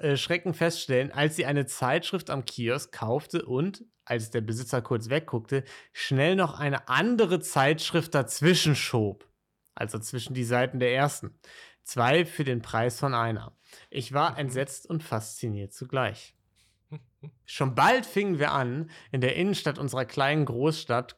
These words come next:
Speaker 1: <laughs> Kosmetika zu klauen. Ich entwickelte den perfekten In-den-Ärmel-Schieben-Trick. Man sieht also, wie schnell es bergab ging mit mir.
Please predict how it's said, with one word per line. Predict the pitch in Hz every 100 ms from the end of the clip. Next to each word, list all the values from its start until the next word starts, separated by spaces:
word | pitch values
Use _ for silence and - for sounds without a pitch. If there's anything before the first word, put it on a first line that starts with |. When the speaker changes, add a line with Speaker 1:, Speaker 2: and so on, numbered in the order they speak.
| _
Speaker 1:
<laughs> | - - - - _ - - - 139
Kosmetika | - 170 170 196 202 156
zu | 135 131
klauen. | 117 123 107 101 98 _ _ _ - -
Ich | 135
entwickelte | 156 151 196 233 185 170
den | 180
perfekten | 151 135 180 180 185
In-den-Ärmel-Schieben-Trick. | 180 175 190 180 120 135 160 127 - 120 107 104 - 107 - - - - _
Man | 143 143
sieht | 165 123
also, | 160 147 143
wie | 131
schnell | - 160
es | 175
bergab | 165 139 - 135
ging | 123 101
mit | 101 107
mir. | 107 92